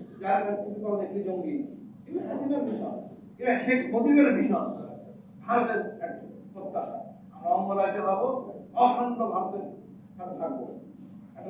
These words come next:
রক্ষী বাহিনী বানাইছে, এরা তিরিশ হাজার মুক্তিযোদ্ধা হত্যা করেছে, অনেকের মতে চল্লিশ হাজার, হয়তো আরো বেশি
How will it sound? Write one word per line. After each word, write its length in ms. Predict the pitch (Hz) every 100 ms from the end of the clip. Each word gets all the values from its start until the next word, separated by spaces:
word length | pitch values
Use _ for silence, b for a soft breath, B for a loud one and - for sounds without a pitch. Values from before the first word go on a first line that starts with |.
| 220
রক্ষী 200 | 247 254
বাহিনী 160 | 247 247 233
বানাইছে, 420 | 220 226 - 190 - - - - - - - - - - -
এরা 120 | - 208
তিরিশ 220 | 233 247 214
হাজার 260 | 226 214 208 - - - - - - - -
মুক্তিযোদ্ধা 460 | - - 208 214 -
হত্যা 180 | - -
করেছে, 340 | - - - - - - - - - - - - - - - - - - - -
অনেকের 300 | 180 190 196 180
মতে 160 | 185 190
চল্লিশ 260 | 175 160 -
হাজার, 220 | - - - - - - -
হয়তো 200 | 170 170 170
আরো 100 | -
বেশি 180 | 151 -